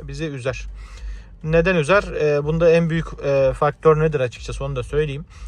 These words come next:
E, kısa mesafelerde kullanımdan dolayı işte, e, klimanın veya ısıtıcıların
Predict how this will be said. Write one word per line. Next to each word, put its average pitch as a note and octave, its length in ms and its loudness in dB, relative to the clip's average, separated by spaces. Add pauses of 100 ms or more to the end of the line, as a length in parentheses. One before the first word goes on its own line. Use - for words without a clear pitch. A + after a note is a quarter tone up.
(500)
E, B2+ 240 6
kısa D#3 220 4
mesafelerde F3 840 4 (100)
kullanımdan E3+ 680 2
dolayı D#3+ 440 0
işte, - 220 -8
e, B2 440 -4
klimanın D#3+ 640 -2
veya C#3 200 0
ısıtıcıların C#3+ 720 -6